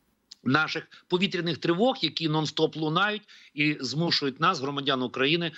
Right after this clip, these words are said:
шукати собі, е, захист. Чим більше буде знищено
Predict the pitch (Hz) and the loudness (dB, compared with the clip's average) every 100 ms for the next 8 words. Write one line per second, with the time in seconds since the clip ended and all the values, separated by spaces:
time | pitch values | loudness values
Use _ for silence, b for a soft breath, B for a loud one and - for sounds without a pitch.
0 | B - 147 147 135 - 147 b b - | B -4 0 2 0 -2 -6 b b -4
1 | - 143 127 143 147 143 139 135 135 131 | -2 0 0 0 0 2 4 4 4 4
2 | 131 131 156 151 - - - b b b | 4 4 4 0 -2 -16 -18 b b b
3 | - 196 190 156 202 175 - 123 - - | -2 2 4 4 2 2 0 -2 -12 -4
4 | 139 175 139 120 147 151 - 117 113 | 2 4 4 2 0 2 0 -2 -10